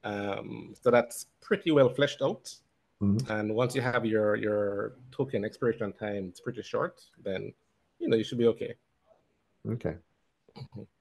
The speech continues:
Speaker 2: And that
Speaker 1: Mm-hmm.
Speaker 2: binds your web front end to the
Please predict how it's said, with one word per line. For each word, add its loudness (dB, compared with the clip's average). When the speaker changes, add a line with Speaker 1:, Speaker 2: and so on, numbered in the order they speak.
Speaker 2:
And 0
that 2
Speaker 1:
Mm-hmm. -4
Speaker 2:
binds 2
your 2
web 0
front -4
end -6
to -6
the -10